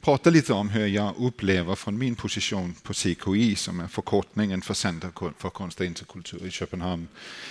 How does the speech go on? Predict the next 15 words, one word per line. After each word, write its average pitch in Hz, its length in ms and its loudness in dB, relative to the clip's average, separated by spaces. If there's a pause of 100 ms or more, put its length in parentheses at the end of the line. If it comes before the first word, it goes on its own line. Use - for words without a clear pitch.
(380)
och 120 100 0
hur 123 120 6
jag 135 140 8
upplever 107 420 8
det 98 260 4 (340)
med 101 180 2
den 104 160 4
här 95 260 2
dansk-svenska 92 1160 2
bakgrunden 87 760 -2
och 90 100 -4
ett 85 100 -6
ständigt - 920 0 (140)
nordisk 90 760 -6
fokus. - 720 -8